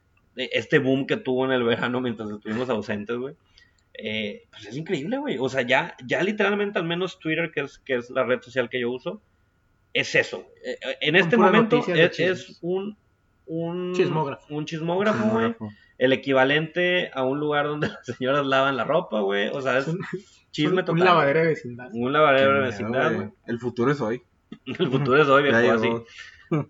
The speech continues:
Speaker 1: Si te, si T V Notas es listo, güey, debería explotar esta onda de los
Speaker 3: Cierto,
Speaker 1: hilos, güey.
Speaker 3: güey.
Speaker 1: Debería explotar la onda de los hilos. Este, pero bueno, eso es para otra, para otra ocasión, güey. Eh, ¿qué les parece si empezamos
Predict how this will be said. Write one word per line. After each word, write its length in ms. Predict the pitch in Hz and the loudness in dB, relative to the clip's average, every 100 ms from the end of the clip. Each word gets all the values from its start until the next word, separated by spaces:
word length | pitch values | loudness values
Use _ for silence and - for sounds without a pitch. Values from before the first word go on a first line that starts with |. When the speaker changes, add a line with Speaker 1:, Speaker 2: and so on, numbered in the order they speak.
| _ | _
Speaker 1:
Si 180 | - 156 | -4 0
te, 240 | 175 165 | 2 2
si 180 | - 151 | 2 -4
T 200 | 139 147 | -2 -2
V 120 | 139 | 0
Notas 320 | 139 160 - 247 | -2 -4 -6 -10
es 100 | 233 | -8
listo, 360 | 175 175 - | -8 -8 -8
güey, 200 | 208 320 359 _ _ | -8 -10 -16 _ _
debería 420 | 110 120 117 117 | 2 6 6 6
explotar 400 | 135 - 139 127 | 4 0 0 2
esta 280 | 131 - 139 | 0 2 2
onda 240 | 127 127 131 | 2 2 2
de 60 | |
los 140 | 127 120 | 2 0
Speaker 3:
Cierto, 180 | 113 | -2
Speaker 1:
hilos, 160 | 110 104 | -2 -2
güey. 160 | 139 156 | -6 -8
Speaker 3:
güey. 120 | 160 | -8
Speaker 1:
Debería 360 | 107 107 110 131 | -4 -2 -2 -2
explotar 460 | - 123 110 110 | -4 -8 -6 -4
la 160 | 113 110 | -4 -6
onda 140 | 104 | -8
de 60 | 95 | -12
los 120 | - - | -12 -20
hilos. 340 | _ - _ _ _ _ _ _ | _ -20 _ _ _ _ _ _
Este, 520 | - 104 - - - - | -12 -12 -12 -20 -20 -8
pero 140 | 113 110 | -4 0
bueno, 160 | 104 - | 0 -2
eso 160 | - 113 | -10 -6
es 60 | |
para 200 | 123 107 | -2 -2
otra, 240 | 101 - - | -2 -10 -4
para 160 | 110 | -4
otra 160 | 104 113 | -4 -6
ocasión, 320 | 117 131 127 | -2 0 0
güey. 120 | 104 - _ _ _ _ _ _ _ | -4 -10 _ _ _ _ _ _ _
Eh, 420 | - 123 117 - _ | -8 -4 -4 -6 _
¿qué 120 | 143 | 0
les 120 | 165 | 0
parece 360 | 170 180 165 170 | 4 4 4 2
si 80 | 180 | 0
empezamos 680 | 165 135 131 135 151 160 | 0 -4 -2 -2 -2 -6